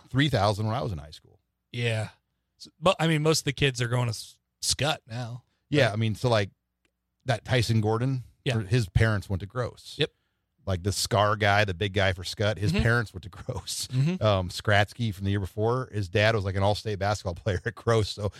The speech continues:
Speaker 1: like, a lot of the people, you know, they, they move out west. I mean, that, that's how a lot of Omaha is. You know, we all grew
Speaker 2: Yep.
Speaker 1: up, you know, in, like, the, the,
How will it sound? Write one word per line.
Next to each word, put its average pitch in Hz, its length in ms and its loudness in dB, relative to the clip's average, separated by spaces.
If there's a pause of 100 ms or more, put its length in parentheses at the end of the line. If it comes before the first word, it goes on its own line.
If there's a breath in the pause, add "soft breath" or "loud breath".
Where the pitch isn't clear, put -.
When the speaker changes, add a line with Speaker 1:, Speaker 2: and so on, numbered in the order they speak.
(160 loud breath)
Speaker 1:
like, 127 140 4
a 113 40 4
lot 131 200 6
of 127 40 0
the 113 100 -2
people, 101 640 -2
you 123 120 -2
know, 90 120 0
they, 101 220 0
they 113 180 0
move 165 200 2
out 127 160 4
west. - 380 -10
I 101 40 -8
mean, 104 100 0
that, 123 160 0
that's 143 240 0
how 113 380 4 (420)
a 120 80 -8
lot 117 340 2
of 98 180 -8
Omaha 104 400 2
is. 98 580 -2 (760)
You 110 80 4
know, 101 100 4
we 101 160 2
all 107 220 4
grew 90 180 -4
Speaker 2:
Yep. 98 80 2
Speaker 1:
up, 98 280 0 (640)
you 123 100 -2
know, 95 260 2
in, 110 320 2 (680)
like, 87 180 2 (140)
the, 107 140 -4 (200)
the, 107 180 0